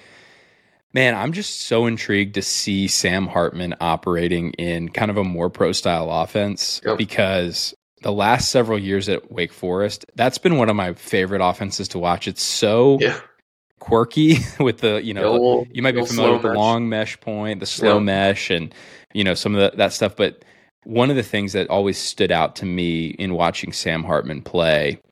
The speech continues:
Speaker 1: is that he, he controls the tempo of the game.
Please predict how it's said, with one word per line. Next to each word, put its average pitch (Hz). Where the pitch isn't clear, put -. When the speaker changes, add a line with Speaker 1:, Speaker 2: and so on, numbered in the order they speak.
Speaker 1:
is 98
that 92
he, 120
he 131
controls 98
the -
tempo 82
of 71
the -
game. 50